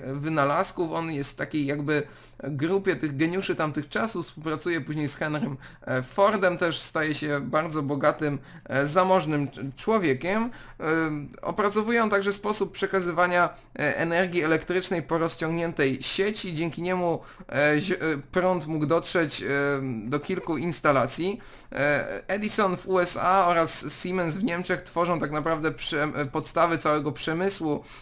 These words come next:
e, elektrotechnicznego. Szybko powstają pierwsze duże elektrownie przy fabrykach.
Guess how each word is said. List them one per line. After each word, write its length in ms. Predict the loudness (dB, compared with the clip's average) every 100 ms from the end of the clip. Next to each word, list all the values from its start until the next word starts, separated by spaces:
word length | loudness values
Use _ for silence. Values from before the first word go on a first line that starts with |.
| -8 -2
e, 200 | 0 2
elektrotechnicznego. 1300 | 2 2 2 0 2 2 2 -2 0 0 4 4 4 -2 -14
Szybko 340 | -2 -2 2 0
powstają 460 | 0 -2 0 0
pierwsze 420 | 2 2 2 2 0
duże 300 | 0 4 4
elektrownie 840 | 2 0 2 4 4 0 0 0
przy 180 | -2 0
fabrykach. 760 | 0 2 -2 4 4 4 2